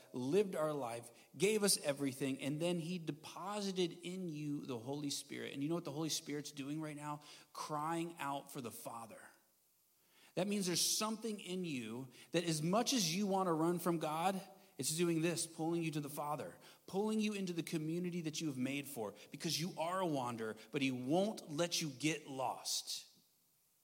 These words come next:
He'll chase you down forever and always, so you might be welcomed into this community of love, a city on a hill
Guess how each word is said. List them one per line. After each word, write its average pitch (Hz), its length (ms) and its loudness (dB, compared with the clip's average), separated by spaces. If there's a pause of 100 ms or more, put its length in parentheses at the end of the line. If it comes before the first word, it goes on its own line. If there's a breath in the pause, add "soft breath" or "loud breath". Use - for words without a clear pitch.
(2000)
He'll 131 120 -6
chase 170 360 -2
you 170 100 -8
down 151 300 -6
forever 147 580 -4
and 135 200 -4
always, 104 760 -6 (720 soft breath)
so - 140 -6
you 131 220 -4
might 160 240 -2
be 143 100 0
welcomed 156 500 0
into 147 240 -4
this 123 180 -2
community 156 600 -2
of 143 120 -8
love, 110 360 -6 (280 loud breath)
a - 60 -8
city 175 460 2
on 151 140 -2
a 139 40 -4
hill 107 400 -6